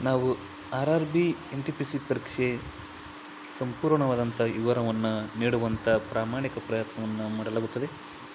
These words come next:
ಇನ್ನು ಮುಂದೆ ವಿಷಯದ ಪೂರಕವಾಗಿ, ಅಂದರೆ ಒಂದು ಸಬ್ಜೆಕ್ಟಿಗೆ ಸಂಬಂಧಪಟ್ಟಂತೆ ಅದರ ಟಾಪಿಕ್ ವೈಸ್ ಸಲ್ಲ ಸ್ವಲ್ಪ ಬೇಸಿಕ್ ಮಾಹಿತಿಯನ್ನು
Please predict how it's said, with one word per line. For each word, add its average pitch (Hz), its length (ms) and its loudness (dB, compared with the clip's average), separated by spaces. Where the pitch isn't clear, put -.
ಇನ್ನು 170 120 4
ಮುಂದೆ 190 340 4
ವಿಷಯದ 165 300 6
ಪೂರಕವಾಗಿ, 135 640 2
ಅಂದರೆ 156 300 2
ಒಂದು 151 220 4
ಸಬ್ಜೆಕ್ಟಿಗೆ 120 560 -4
ಸಂಬಂಧಪಟ್ಟಂತೆ 117 880 0
ಅದರ 156 280 4
ಟಾಪಿಕ್ 131 480 4
ವೈಸ್ 127 360 2
ಸಲ್ಲ 139 300 2
ಸ್ವಲ್ಪ 131 340 0
ಬೇಸಿಕ್ 113 580 0
ಮಾಹಿತಿಯನ್ನು 117 640 0